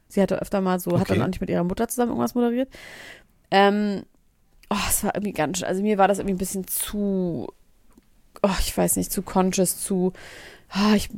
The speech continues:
Speaker 1: Gott, Gottes Wille und ich bin nur noch dankbar und achtsam und alles, also, ähm, ich weiß
Speaker 2: Ich hab
Speaker 1: nicht,
Speaker 2: mir eine,
Speaker 1: irgendwie
Speaker 2: äh, Figur vom Papst gekauft.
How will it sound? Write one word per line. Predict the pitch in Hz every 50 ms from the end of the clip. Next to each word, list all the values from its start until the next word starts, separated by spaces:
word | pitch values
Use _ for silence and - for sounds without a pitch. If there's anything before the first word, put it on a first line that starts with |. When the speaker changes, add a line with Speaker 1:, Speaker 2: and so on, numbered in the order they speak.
| 202 190 185 185 - - - 196 -
Speaker 1:
Gott, | - 208 208 208 - - - -
Gottes | - 190 - - 180 - - 180
Wille | 196 208 196 196 185 185 185 170
und | 170 -
ich | 180 -
bin | - 202 190 190
nur | 196 196
noch | 185 180
dankbar | - - 180 175 185 196 185 - 180 170 165
und | 170 -
achtsam | - - 170 - - - - 175 165 165 165
und | 165 165 - -
alles, | 165 165 170 170
also, | - - - 170 165 160 160 - - - - - - - - - _ _ _ -
ähm, | - 170 170 170 165 160 170 165 170 -
ich | - -
weiß | 165 160
Speaker 2:
Ich | 156 151
hab | 160
Speaker 1:
nicht, | 202 185
Speaker 2:
mir | 175 175
eine, |
Speaker 1:
irgendwie | 175 175 180 165 139 131 127 117
Speaker 2:
äh, | -
Figur | - - 151 135 160 196 202
vom | - 160 139 131
Papst | - - 175 185 - - - - -
gekauft. | 101 92 - - 92 87 87 82 - - -